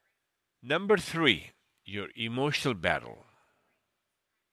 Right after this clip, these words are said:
What is emotion? Emotion is nothing but feel, okay?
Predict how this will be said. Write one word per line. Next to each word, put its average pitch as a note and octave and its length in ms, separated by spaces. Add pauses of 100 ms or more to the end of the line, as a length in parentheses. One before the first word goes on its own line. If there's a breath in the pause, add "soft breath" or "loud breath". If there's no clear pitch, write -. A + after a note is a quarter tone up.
(2000)
What G3 140
is B2 140
emotion? F#2+ 640 (2000)
Emotion C3+ 440
is G#2+ 160
nothing A2+ 320
but F#2 100
feel, D#2+ 560
okay? B2+ 360